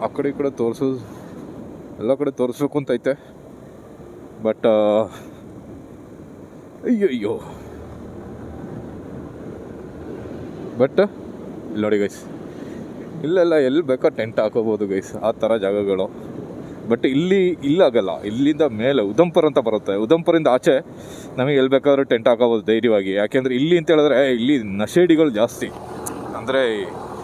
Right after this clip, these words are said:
ಈ, ಗೊತ್ತಲ್ಲ, ಗಾಂಜಾ, ಅಫೀಮು, ಈ ಥರದ್ದು ಇದು ಜಾಸ್ತಿ ಇಲ್ಲಿ.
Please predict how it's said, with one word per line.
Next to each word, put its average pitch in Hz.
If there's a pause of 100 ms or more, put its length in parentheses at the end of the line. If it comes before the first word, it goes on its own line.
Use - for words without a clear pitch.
(520)
ಈ, 110 (1500)
ಗೊತ್ತಲ್ಲ, 123 (680)
ಗಾಂಜಾ, 113 (380)
ಅಫೀಮು, 117 (880)
ಈ -
ಥರದ್ದು 139 (760)
ಇದು 104
ಜಾಸ್ತಿ 117
ಇಲ್ಲಿ. 87